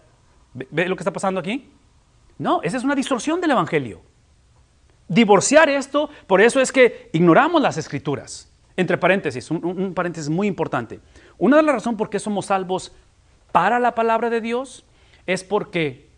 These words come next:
es porque una de las cosas que calificó a Cristo como el mediador, como el salvador, una de las cosas que hace Cristo, el mediador entre Dios y los hombres, es que Cristo cumplió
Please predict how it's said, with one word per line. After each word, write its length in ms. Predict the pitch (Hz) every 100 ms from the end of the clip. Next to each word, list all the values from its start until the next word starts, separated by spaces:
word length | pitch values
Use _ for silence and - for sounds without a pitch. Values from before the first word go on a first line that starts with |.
| _ _ _ _ _ _ _ - - - _ _ _ _ _ _ _ _ _ _
es 140 | 180 -
porque 560 | 208 185 185 160 - -
una 220 | 214 269
de 100 | 240
las 200 | 190 -
cosas 360 | 208 226 214
que 240 | - 180 -
calificó 760 | 185 160 156 - 151 - 220
a 120 | 226 220
Cristo 540 | 208 - - 131 - _ _ _ _ _
como 420 | 160 151 147 143
el 200 | 139 131
mediador, 680 | 139 139 131 123 156 175 175
como 200 | 147 139
el 100 | 127
salvador, 720 | - 127 120 123 151 127 - - _ _ _ -
una 160 | 220
de 60 | 214
las 60 |
cosas 240 | 220 220 202
que 80 | 196
hace 220 | 196 180
Cristo, 500 | 185 180 - 165 156 _ _ _ _ _ _
el 140 | 160 151
mediador 300 | 139 147 170
entre 200 | 160 156
Dios 140 | 147
y 40 |
los 160 | 196 -
hombres, 420 | 139 120 127 - _ _ _
es 180 | 160 160
que 160 | 196
Cristo 600 | 190 180 - 180 165 - -
cumplió 840 | 156 135 - 160 180 185 123 135